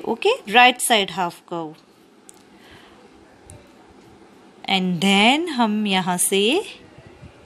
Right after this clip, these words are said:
स्लिपिंग लाइन बनाएंगे। ओके?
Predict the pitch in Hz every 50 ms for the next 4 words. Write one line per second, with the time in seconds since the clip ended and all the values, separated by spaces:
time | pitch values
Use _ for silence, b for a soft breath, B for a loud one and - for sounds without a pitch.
0 | - - - - - - - - - - - - - - - - - - 285 320
1 | 311 - - - 254 214 196 190 185 180 175 170 170 165 165 170 160 170 165 165
2 | 160 156 165 - - - 196 190 - 302 339